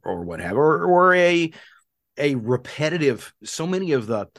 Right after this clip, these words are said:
even the humorous ads that are well-written sixties and thirties pre-recorded, they repeat so often. And that's where things like,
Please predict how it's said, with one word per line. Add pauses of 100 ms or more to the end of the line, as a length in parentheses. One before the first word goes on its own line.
(540)
even
the
humorous
ads
that
are
well-written
sixties
and
thirties
pre-recorded, (840)
they
repeat
so
often. (180)
And
that's
where (1500)
things
like,